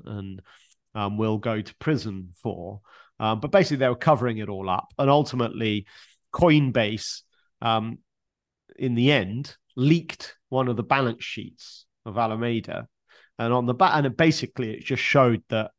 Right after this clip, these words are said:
Alameda's capital was just purely,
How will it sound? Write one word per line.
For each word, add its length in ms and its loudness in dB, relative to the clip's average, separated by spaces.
Alameda's 580 -2
capital 800 -6
was 240 -8
just 320 -4
purely, 640 2